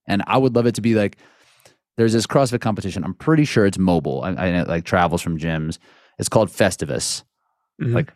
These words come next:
Speaker 1: Festivus for the rest of us. It's a scaled and, like, newcomer, uh, CrossFit competition, right? Like, it's not for elites.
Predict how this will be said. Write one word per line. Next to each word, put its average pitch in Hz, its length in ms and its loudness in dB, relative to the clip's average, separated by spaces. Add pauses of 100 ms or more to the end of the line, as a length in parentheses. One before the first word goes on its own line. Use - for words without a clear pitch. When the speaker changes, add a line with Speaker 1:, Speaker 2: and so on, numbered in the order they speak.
Speaker 1:
Festivus 110 380 2
for 107 100 0
the 98 60 4
rest 82 220 0
of 73 60 -8
us. - 120 -8
It's - 120 -2
a 85 100 2
scaled 104 800 2 (380)
and, 92 120 -6
like, 82 280 -6
newcomer, 87 800 2 (880)
uh, - 420 -4 (540)
CrossFit 160 240 2
competition, 82 580 -6
right? 98 220 2 (240)
Like, - 240 -4
it's - 240 -10 (720)
not 110 180 2
for 113 140 4
elites. - 480 -6